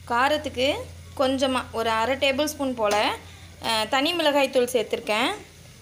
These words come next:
அதுக்கப்புறம் வந்து மஞ்சள் பொடி சேர்க்க போறோம். நம்ம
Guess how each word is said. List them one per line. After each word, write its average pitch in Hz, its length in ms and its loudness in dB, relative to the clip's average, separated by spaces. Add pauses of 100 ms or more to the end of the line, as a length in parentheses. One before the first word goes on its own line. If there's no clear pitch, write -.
(160)
அதுக்கப்புறம் 277 500 0
வந்து 226 160 -2 (120)
மஞ்சள் 240 280 -2
பொடி 262 160 4
சேர்க்க 226 320 -2
போறோம். 220 280 2 (880)
நம்ம 254 160 0